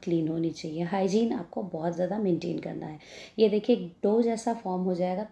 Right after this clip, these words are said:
तब तक आपको इसे मैश करना है। आपको इसका चिकनापन मैं दिखा रही हूँ, ये देखिए, बिल्कुल भी लम्प्स नहीं है, बिल्कुल चिकना हो चुका है। अब इसे वापस से हम बाउल में ले लेंगे।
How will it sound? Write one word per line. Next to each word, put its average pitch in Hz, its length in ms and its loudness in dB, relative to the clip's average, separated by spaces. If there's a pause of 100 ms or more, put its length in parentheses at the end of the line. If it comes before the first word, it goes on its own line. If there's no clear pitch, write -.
तब 214 180 -8
तक 220 160 -8
आपको 190 240 -6
इसे 185 220 -6
मैश 180 340 0
करना 165 300 -6
है। 160 180 -10 (1000)
आपको 196 420 0
इसका 208 440 0 (420)
चिकनापन 220 460 2
मैं 190 180 2
दिखा 180 260 0
रही 180 140 2
हूँ, 196 80 2
ये 190 80 2
देखिए, 180 320 -4
बिल्कुल 196 400 2
भी 208 100 2
लम्प्स 190 440 2
नहीं 202 240 2
है, 208 100 -2
बिल्कुल 202 320 2
चिकना 190 340 -2
हो 180 140 -2
चुका - 280 -10
है। 180 180 -8 (440)
अब 220 120 2
इसे 226 200 2
वापस 196 320 -2
से - 160 -6
हम 208 200 0
बाउल 180 320 0
में 190 140 4
ले 170 180 0
लेंगे। 175 360 -2